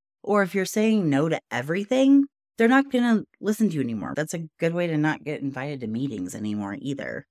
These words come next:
So it's really about using that improv trick of yes and, but instead it's, "Yes, and can we,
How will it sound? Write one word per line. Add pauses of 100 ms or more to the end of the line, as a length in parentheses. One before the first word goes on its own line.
(120)
So
it's
really
about
using
that
improv
trick
of (360)
yes
and, (200)
but
instead
it's,
"Yes, (380)
and
can
we,